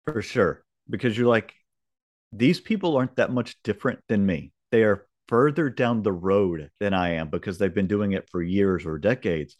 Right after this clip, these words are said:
but I can do it." And, and sometimes it is intimidating when you have people who that is their living and they've built up this creative business and have all these things going on. You're like, "Okay, maybe I can't do it."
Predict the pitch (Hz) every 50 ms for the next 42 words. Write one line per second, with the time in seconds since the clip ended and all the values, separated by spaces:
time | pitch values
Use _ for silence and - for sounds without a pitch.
0 | - 82 92 123 127 113 - - - - - _ _ _ _ _ _ _ _ _
1 | _ _ - 95 107 127 147 147 - 147 104 85 - 90 92 92 - - _ _
2 | _ - 123 135 120 - - - - 131 139 - 202 190 196 240 226 190 165 165
3 | 139 143 151 143 147 117 92 95 95 92 78 76 73 69 - - - - 104 107
4 | 120 139 156 143 - 139 135 - 131 113 101 101 101 95 92 90 - _ - 123
5 | 104 90 104 110 135 - - 131 117 110 110 120 113 104 101 98 95 87 - -
6 | - 92 95 117 127 135 101 92 87 85 82 82 82 - 104 101 101 - - 113
7 | - - 104 95 - - - - - 98 92 92 101 101 107 101 92 - _ _
8 | _ - - 107 113 - - 98 78 - - - - 92 92 90 101 98 - -
9 | _ - - 104 117 117 117 110 101 - - 113 104 101 92 - - 95 90 87
10 | 98 117 135 123 101 87 87 80 - - - - 147 - 143 135 135 139 120 123
11 | 117 101 95 - - - - _ - - 69 -